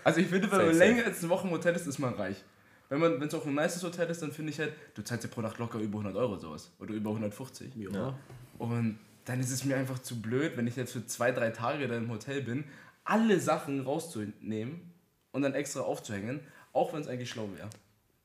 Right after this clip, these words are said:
Speaker 1: Weil dann sieht's halt einfach ein bisschen clean aus im Zimmer so. Aber ist eh dein Zimmer, du kannst machen, was du willst.
Speaker 2: Ja.
Speaker 3: Ja, aber bei mir auch, also keine Ahnung, sei es Airbnb, sei es Hotel. Ich bin zu faul, das Zeug in, in den, äh, in den Schrank reinzuräumen.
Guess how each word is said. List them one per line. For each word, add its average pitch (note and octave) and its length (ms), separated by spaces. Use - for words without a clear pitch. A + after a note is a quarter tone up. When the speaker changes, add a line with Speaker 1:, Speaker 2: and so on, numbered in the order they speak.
Speaker 1:
Weil G#2+ 160
dann A2 580
sieht's B2 160
halt C3 100
einfach A2 180
ein - 60
bisschen - 220
clean B2 240
aus - 220
im G2 100
Zimmer G2+ 240
so. G2 160
Aber G#2 340
ist - 200
eh G#3+ 100
dein - 220
Zimmer, G2+ 160
du G#2 40
kannst A#2+ 160
machen, C3 180
was A#2+ 140
du C3 80
willst. B2+ 240
Speaker 2:
Ja. G#2 320
Speaker 3:
Ja, A#2+ 100
aber A#2+ 140
bei C#3+ 120
mir D#3 200
auch, C3+ 180
also B2 200
keine B2+ 260
Ahnung, C3+ 200
sei C3+ 120
es C3+ 100
Airbnb, C3+ 560
sei C3+ 120
es C3+ 120
Hotel. C#3 460
Ich B2 140
bin E3+ 200
zu A#3 320
faul, F#3 440
das E3+ 200
Zeug E3 280
in, D3 220
in C#3 140
den, C#3 240
äh, A#2+ 140
in C3 60
den C3+ 140
Schrank C#3+ 300
reinzuräumen. A#2+ 520